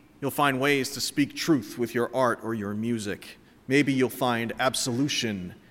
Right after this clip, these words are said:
here in this place, where we gather around the fire, sharing food and stories, sustained by God's eternal love. If God is the storyteller,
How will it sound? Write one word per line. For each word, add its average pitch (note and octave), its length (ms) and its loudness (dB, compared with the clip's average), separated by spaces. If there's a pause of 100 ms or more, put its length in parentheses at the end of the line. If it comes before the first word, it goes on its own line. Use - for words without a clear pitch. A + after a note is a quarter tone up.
(320)
here B2 360 4
in G#2 180 0
this G2+ 180 -2
place, - 840 -4 (1500)
where A#2 100 -4
we A2+ 140 0
gather A#2+ 340 4
around G#2+ 300 2
the G2+ 80 -4
fire, G#2 440 -2
sharing G2+ 440 -6
food G#2+ 640 -4
and F#2 160 -14
stories, G2 880 -4 (1160)
sustained G#2+ 580 0
by G2 100 -2
God's G#2+ 460 -2
eternal F#2 520 -10 (160)
love. - 440 -16 (1900)
If C3 180 0
God F3 540 6
is D#3 220 4
the C#3+ 100 -4
storyteller, A#2 800 0